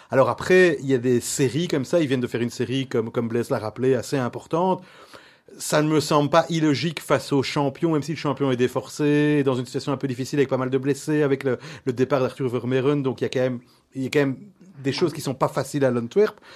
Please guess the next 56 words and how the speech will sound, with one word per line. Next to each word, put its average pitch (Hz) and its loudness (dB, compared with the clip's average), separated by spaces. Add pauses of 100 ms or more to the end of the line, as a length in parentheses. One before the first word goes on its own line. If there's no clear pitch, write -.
(300)
Je 135 0
suis - -2
pas 175 0
choqué 185 2
par 143 0
le 127 2
fait 170 -2
que, 147 2 (240)
après - -4
quinze 131 -2
matchs, 147 0
il 123 -10
trébuche, 143 -2 (340)
euh, 131 6
une 147 0
fois 151 4
à - 8
l'Antwerp. 135 0
Parce - -10
que - -12 (100)
là 175 8
où 180 10
on 160 2
est 151 4
un 139 4
peu 135 0
plus 127 -8
choqué, 151 -2
évidemment, 131 0
c'est 139 -6
de - -16
se 123 -6
dire, 143 0 (480)
euh, 127 -4 (220)
que 139 8
moi, 127 -2
je, 131 -6
je 120 0
regardais, 120 4
et 143 6
c'est 135 0
vrai 139 4
que - -2
je 127 -8
me 123 -4
suis - -8
même 113 -2
dit 131 0
à 147 6
la 127 4
quatre-vingt-cinquième, 123 -2
quatre-vingt-sixième, 117 -2
c'est 120 -6
bon, 123 -4
je - -12
peux, 113 -4